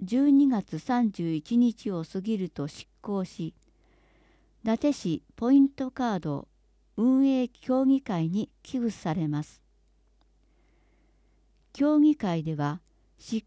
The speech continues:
行ポイントを活用し、伊達市内で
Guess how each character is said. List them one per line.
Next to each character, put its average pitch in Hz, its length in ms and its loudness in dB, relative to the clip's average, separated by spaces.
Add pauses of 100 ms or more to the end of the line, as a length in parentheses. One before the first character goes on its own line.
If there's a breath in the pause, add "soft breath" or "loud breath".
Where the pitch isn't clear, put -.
行 294 240 -2
ポ 285 200 -4
イ 247 100 2
ン 196 80 0
ト 151 240 -6
を 147 60 -6
活 185 320 -8
用 185 260 -2
し、 165 220 -8
伊 - 100 -10 (1120)
達 269 280 2
市 - 160 2
内 220 280 4
で 151 240 -4